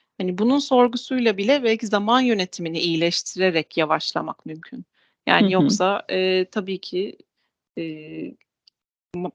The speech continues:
Speaker 1: ve hatta ben şunu da düşünüyorum, yani, zaman, hani, hep akıyor ve hiç durmuyor ve bugün düşündüm ki, hani, belki de biri günleri kısalttı ve bizim haberimiz yok,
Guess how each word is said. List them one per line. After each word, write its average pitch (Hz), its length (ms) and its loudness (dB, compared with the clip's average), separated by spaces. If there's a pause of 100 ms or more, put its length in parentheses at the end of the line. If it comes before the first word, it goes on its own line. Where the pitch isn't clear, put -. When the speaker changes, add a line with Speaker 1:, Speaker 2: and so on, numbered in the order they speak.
(200)
Speaker 1:
ve 185 80 4
hatta 185 460 -2
ben 175 260 -2
şunu 175 340 -12
da 147 100 -12
düşünüyorum, - 340 -12
yani, 170 80 -10
zaman, 185 400 -2
hani, 175 320 -8
hep 214 140 -2 (100)
akıyor 185 460 -4
ve 185 80 -4
hiç - 260 -12
durmuyor 175 460 -8 (400)
ve 196 320 -4 (600)
bugün 214 420 -2
düşündüm 233 480 -6
ki, 208 100 -2
hani, 185 180 -2
belki 214 340 2
de 220 140 0
biri 214 200 -2
günleri 208 360 2
kısalttı - 480 2
ve 240 80 2
bizim 202 160 -4
haberimiz 185 440 -4
yok, 151 100 -16